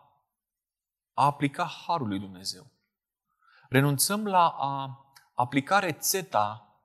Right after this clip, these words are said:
care ne-a fost aplicată nouă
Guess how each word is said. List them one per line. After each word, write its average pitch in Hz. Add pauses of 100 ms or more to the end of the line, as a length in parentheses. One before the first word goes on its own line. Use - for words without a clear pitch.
(1400)
care 143
ne-a 143
fost -
aplicată 160
nouă 131